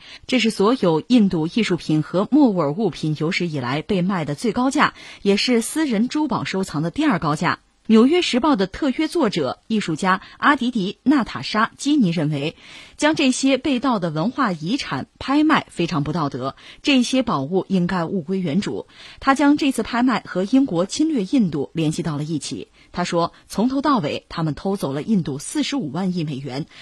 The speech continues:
是英国一年国内生产总值的十七倍。”在一篇题为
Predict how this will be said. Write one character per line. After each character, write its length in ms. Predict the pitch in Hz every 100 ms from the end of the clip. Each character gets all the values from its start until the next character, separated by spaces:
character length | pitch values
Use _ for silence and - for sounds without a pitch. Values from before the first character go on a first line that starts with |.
| -
是 240 | - 208 -
英 180 | 247 262
国 220 | 165 165
一 180 | 254 185
年 260 | 151 147
国 180 | 185 143
内 160 | 247 185
生 220 | - 262
产 200 | 175 196
总 200 | 185 143
值 120 | 156
的 120 | 165
十 160 | - 175
七 180 | - 302
倍。” 240 | 285 - _ _ - - - -
在 140 | 302
一 140 | 262
篇 180 | 254 277
题 180 | - 240
为 240 | 226 185